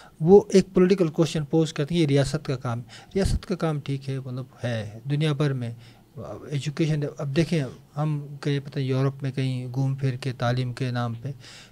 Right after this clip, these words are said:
तो इतने पैसे, अ, मैं तो खैर स्कॉलरशिप पे गया था, मैं अपने पैसे लगा के कभी नहीं जा सकता। This is not economically viable proposition to go to Europe and study।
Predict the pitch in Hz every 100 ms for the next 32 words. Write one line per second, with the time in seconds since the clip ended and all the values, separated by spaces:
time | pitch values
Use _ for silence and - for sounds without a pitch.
0 | - 175 175 - 170 160 151 - 170 151
1 | 139 143 165 160 165 175 170 170 - 165
2 | 151 208 196 175 156 160 180 170 175 170
3 | 170 156 147 160 147 151 147 165 226 151
4 | 123 113 117 123 143 151 160 196 196 156
5 | - 151 156 165 160 156 156 - - -
6 | - 160 165 165 175 151 151 170 190 165
7 | 151 160 151 139 131 160 185 147 123 -
8 | 120 147